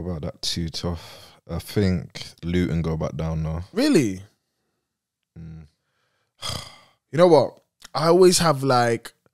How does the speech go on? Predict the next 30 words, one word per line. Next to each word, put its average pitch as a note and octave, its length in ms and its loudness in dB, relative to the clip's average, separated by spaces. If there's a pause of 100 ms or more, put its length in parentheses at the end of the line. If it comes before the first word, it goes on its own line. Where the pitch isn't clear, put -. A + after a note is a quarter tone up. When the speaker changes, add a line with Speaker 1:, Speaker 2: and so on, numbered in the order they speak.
(320)
Speaker 2:
a A#2 80 -14
soft - 360 -6
spot G2+ 200 -12
for - 100 -14
the A2+ 60 -6
newly B2+ 300 -2
promoted A#2 320 -6
teams, C3 320 -8 (200)
and B2 160 0
I'm B2 120 0
like, B2+ 140 0
I A#2 100 2
want D#3 260 4
at - 120 -6
least D3+ 280 -2
two D#3+ 200 6
of C3+ 80 4
them A#2 120 -4
to A2+ 80 -8
stay A#2+ 220 0
Speaker 1:
Yeah, - 60 -2
Speaker 2:
up. - 80 -4
Speaker 1:
and A#2+ 80 6
I A#2+ 40 6
think, C3+ 240 0
I G2 100 -2
think A2 240 -2
Burnley G2+ 240 0
stay F2 220 -8
up. A#2+ 100 -10